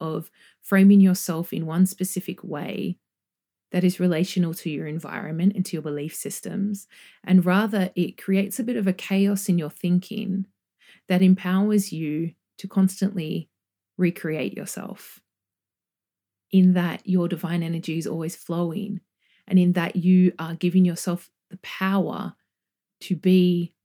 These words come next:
who you truly want to be in different societies, in different cultural settings, at different ages, and that you can change. You don't have to have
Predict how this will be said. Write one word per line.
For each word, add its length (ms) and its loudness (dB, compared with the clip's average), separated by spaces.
who 60 4
you 160 4
truly 360 0
want 240 0
to 100 -8
be 380 -12
in 160 6
different 420 0
societies, 840 -6
in 160 -6
different 280 -8
cultural 400 -6
settings, 800 -10
at 140 -6
different 380 0
ages, 800 -2
and 160 6
that 200 2
you 320 6
can 340 -2
change. 800 -8
You 120 2
don't 180 0
have 300 0
to 240 4
have 400 -2